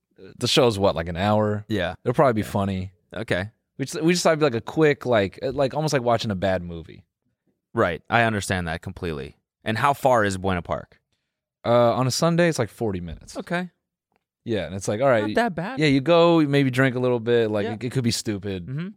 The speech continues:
Speaker 1: what, whatever. So we get there, and, uh, we're kinda late. We skip the drinks, you know, 'cause you can get one at your seat. Now, here's the thing. When you buy a ticket to Medieval Times, your meal is, it's just one meal.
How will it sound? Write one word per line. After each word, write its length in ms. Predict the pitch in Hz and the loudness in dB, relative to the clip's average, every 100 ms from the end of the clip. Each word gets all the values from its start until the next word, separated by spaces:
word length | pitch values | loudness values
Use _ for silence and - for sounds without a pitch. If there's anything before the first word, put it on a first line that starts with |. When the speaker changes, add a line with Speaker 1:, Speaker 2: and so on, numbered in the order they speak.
| _ | _
Speaker 1:
what, 360 | 101 104 92 - | -4 -2 -2 -2
whatever. 460 | 95 78 69 65 _ _ - - - - - | -4 -4 -8 -16 _ _ -20 -20 -20 -20 -6
So 320 | - 127 113 | 2 4 4
we 120 | 110 | 2
get 260 | 104 135 - | 2 2 4
there, 380 | 127 127 123 - | 4 4 2 0
and, 340 | 107 104 95 | 0 0 0
uh, 180 | 95 92 | 0 -2
we're 120 | 92 | -4
kinda 260 | 90 131 127 | -4 0 2
late. 380 | 113 110 110 107 _ | 4 4 4 0 _
We 100 | 104 | -8
skip 280 | 101 - 117 | -4 -2 -2
the 80 | 110 | -2
drinks, 680 | 95 101 101 - - - - _ | -2 0 -2 -4 -12 -16 -20 _
you 100 | 101 | -6
know, 140 | 95 87 | -6 -4
'cause 120 | 95 | -4
you 120 | 107 | -4
can 240 | - 110 | -2 -4
get 240 | 104 107 90 | -4 -4 -2
one 140 | 95 | -2
at 80 | 87 | -4
your 80 | 90 | -4
seat. 300 | - 92 90 | -6 -6 -4
Now, 80 | 104 | 2
here's 140 | 175 | 4
the 60 | 180 | 4
thing. 180 | 175 139 | 2 2
When 80 | |
you 60 | 110 | 4
buy 180 | 147 143 | 4 2
a 20 | |
ticket 300 | 127 147 123 | 2 0 0
to 100 | - | -2
Medieval 340 | 110 107 101 92 | -2 0 0 -2
Times, 440 | 110 101 87 82 | -4 -2 -4 -4
your 120 | 98 | -4
meal 460 | 92 101 113 117 - | 0 2 2 0 -4
is, 360 | - 98 90 - | -6 -6 -6 -8
it's 100 | - | -8
just 180 | 90 - | -8 -8
one 480 | 92 95 95 101 101 _ - | -8 -8 -6 -8 -12 _ -18
meal. 320 | - - - | -16 -16 -18